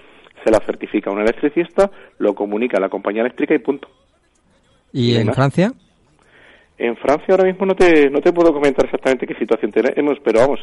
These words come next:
Speaker 1: en Alemania incluso hasta tienes bonificaciones por, por producir la electricidad que tú consumes.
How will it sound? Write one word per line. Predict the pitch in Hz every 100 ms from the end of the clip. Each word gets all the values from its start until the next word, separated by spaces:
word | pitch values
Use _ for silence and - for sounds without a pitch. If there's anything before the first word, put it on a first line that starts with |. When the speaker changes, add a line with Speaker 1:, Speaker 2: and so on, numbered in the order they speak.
| -
Speaker 1:
en | 117 110
Alemania | 107 107 135 170
incluso | 180 143 117 139 165 180 - - -
hasta | 110 - -
tienes | 127 160
bonificaciones | 170 151 120 104 - 139 160 170
por, | 139 113
por | 110 98
producir | 101 95 147
la | 151
electricidad | 135 113 - 131
que | -
tú | 107
consumes. | 87 - 202